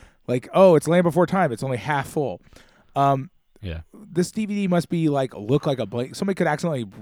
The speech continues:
Speaker 1: try
Speaker 2: Yeah.
Speaker 1: to write over this D V D. Like, "Well, there's nothing on here."
Speaker 2: Right. The other stuff on this D V D I did not share with you because it, it will not make us happier about
Speaker 1: No,
Speaker 2: this
Speaker 1: I,
Speaker 2: release.
Speaker 1: and I wouldn't watch it. You couldn't
Speaker 2: So,
Speaker 1: make me.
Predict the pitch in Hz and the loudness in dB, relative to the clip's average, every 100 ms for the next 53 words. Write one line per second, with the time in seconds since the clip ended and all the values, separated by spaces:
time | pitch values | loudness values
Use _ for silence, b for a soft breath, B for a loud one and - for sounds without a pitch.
0 | - - 160 131 107 113 139 123 120 110 | -14 -2 0 0 -2 -4 -2 -2 -2 -4
1 | 101 95 110 98 95 85 92 92 131 131 | -6 -6 -6 -4 -6 -8 -8 -4 -4 -4
2 | 135 117 110 123 113 95 92 80 - - | -6 -6 -6 -6 -10 -10 -12 -14 -16 -20
3 | - _ b b b b 139 160 254 254 | -20 _ b b b b -6 -4 -4 -8
4 | - 196 175 143 139 - 131 117 110 107 | -6 -6 -4 -4 -6 -6 -8 -8 -8 -8
5 | 104 104 101 98 123 135 131 - - 117 | -10 -8 -10 -8 -10 -8 -10 -10 -8 -6
6 | 117 107 - 104 92 92 104 92 - - | -4 -6 -4 -4 -4 -6 -8 -10 -12 -10
7 | 104 92 - - b b b b b b | -8 -8 -14 -20 b b b b b b
8 | b 127 117 113 127 123 113 110 104 95 | b -6 -4 0 0 0 -2 -2 -4 -6
9 | - - 90 - 80 78 113 175 196 175 | -10 -6 -6 -6 -8 -8 -2 4 6 6
10 | 175 170 147 135 127 107 95 82 78 85 | 6 2 2 0 0 0 -2 -8 -10 -10
11 | 87 - 117 120 92 87 113 104 92 | -10 -10 -12 -6 -6 -2 -2 -2 -6